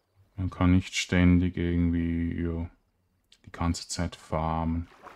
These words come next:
Das macht mir einfach nicht so viel Spaß. Ich muss ein bisschen warten oder immer wieder ein bisschen etwas anders machen.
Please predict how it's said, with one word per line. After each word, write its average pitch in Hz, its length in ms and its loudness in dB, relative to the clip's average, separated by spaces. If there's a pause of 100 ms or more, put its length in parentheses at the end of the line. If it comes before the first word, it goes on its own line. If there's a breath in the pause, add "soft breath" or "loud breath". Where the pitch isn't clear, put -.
(100)
Das - 160 -14
macht - 320 -12
mir 85 200 0
einfach 87 180 -4
nicht 87 220 -2
so - 140 -10
viel 87 220 -2
Spaß. - 680 -2 (420 soft breath)
Ich - 60 -6
muss 127 200 8
ein 101 120 10
bisschen 95 360 6
warten 98 460 4
oder 90 380 2
immer 90 240 4
wieder 85 220 0
ein 82 140 4
bisschen 80 260 2
etwas 80 280 -4
anders 98 440 4
machen. 90 380 2